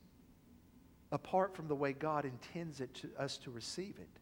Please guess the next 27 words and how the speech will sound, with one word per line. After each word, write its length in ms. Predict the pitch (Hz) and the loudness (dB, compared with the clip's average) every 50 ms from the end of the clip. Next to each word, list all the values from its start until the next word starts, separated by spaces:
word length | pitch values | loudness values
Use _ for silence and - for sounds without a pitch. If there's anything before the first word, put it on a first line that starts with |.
| - - - - - - - - - - - - - - - - - - | -20 -20 -20 -20 -20 -20 -20 -20 -20 -20 -20 -20 -20 -20 -20 -16 -8 -4
You 60 | 220 | 0
see, 100 | - 247 | 2 2
God 300 | 208 175 240 262 277 269 | 6 8 8 10 10 10
has 120 | 240 196 - | 8 6 6
given 240 | - 214 208 202 | 8 8 8 8
us 140 | 170 139 - | 6 0 0
two 220 | - - 220 214 - | 0 0 0 0 4
things 380 | - 208 208 226 202 160 131 | 6 6 6 6 6 0 -2
that 120 | 131 139 - | -2 -2 0
supersede 680 | - 185 165 - - 160 - - - 151 143 143 143 139 | 2 2 2 2 0 -2 0 0 0 0 0 0 -4 -2
dreams. 720 | 151 165 180 170 123 165 156 - - - - - - - - - - - - - - - - - - - - - - - - - - - | -2 0 0 0 -4 -6 -12 -16 -14 -12 -10 -10 -10 -12 -16 -20 -20 -20 -20 -20 -20 -20 -20 -20 -20 -20 -20 -20 -20 -20 -20 -10 -2 -2
He's 140 | 151 147 | -2 0
given 240 | - - 165 151 151 | 4 2 2 4 2
us 100 | 135 - | -2 -2
the 100 | - 120 | -4 -4
Scripture. 640 | 117 - - - 151 147 147 - - - 95 92 92 - - - - - - - - - - - - - - - - - - - - - - - - - - - - | -4 -4 0 2 2 2 2 0 -4 -4 -4 -10 -12 -16 -20 -20 -20 -20 -20 -20 -20 -20 -20 -20 -20 -20 -20 -20 -20 -20 -20 -20 -20 -20 -20 -20 -20 -20 -4 4 8
That 180 | 165 180 175 | 10 10 10
is 140 | 165 143 - | 8 4 2
his 600 | - - - 190 180 180 180 180 175 165 - - - - - - | -2 2 4 6 8 8 8 6 4 2 0 -4 -6 -14 -16 -12
word 600 | - 120 123 143 147 147 147 151 151 147 143 131 127 - - - - - - - | -6 -2 0 2 2 2 2 0 0 0 -2 -4 -8 -16 -16 -18 -14 -10 -6 -4
to 340 | 139 131 127 123 120 120 - - - - - - | -2 -2 -2 -2 -4 -6 -8 -14 -20 -20 -12 -8
us. 580 | 113 110 107 98 92 - - - - - - - - - - - - - - - - - - - - - - - - - - - - - - - - - | -6 -6 -4 -6 -6 -6 -4 -4 -4 -4 -6 -8 -12 -18 -20 -20 -20 -20 -20 -20 -20 -20 -20 -20 -20 -20 -20 -20 -20 -20 -20 -20 -20 -20 -20 -12 -4 2
And 80 | 180 190 | 4 6
he 120 | 202 190 | 8 8
has 140 | 170 151 - | 6 6 6
given 320 | - 202 208 208 214 196 | 8 8 8 10 8 4
us 260 | 185 175 - - - | 4 4 2 0 -2